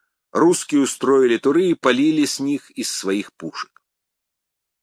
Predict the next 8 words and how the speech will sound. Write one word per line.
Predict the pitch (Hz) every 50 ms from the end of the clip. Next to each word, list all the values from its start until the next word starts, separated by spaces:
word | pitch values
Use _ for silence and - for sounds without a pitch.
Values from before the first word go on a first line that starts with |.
| _ _ _ _ _ _ _ _ _ _ _ _ _ _ _ _ _ _ _ _ _ _ _ _ _ _ _
Пятнадцатого | - 143 - - 226 240 - - - 190 175 160
сентября | - 160 139 - 147 120 127 139 147 139
Пожарский, | - 147 135 - 156 180 190 180 - - - 165 151 143
минуя | 139 143 147 165 190 175 143 117
Струся, | - - - - 135 120 123 123 120 - - 139 139
отправил | 131 - - - 160 190 208 190 185 170 147
к | - - -
полковникам | - 127 123 - - 165 165 151 147 143 127 - 127 120 113 110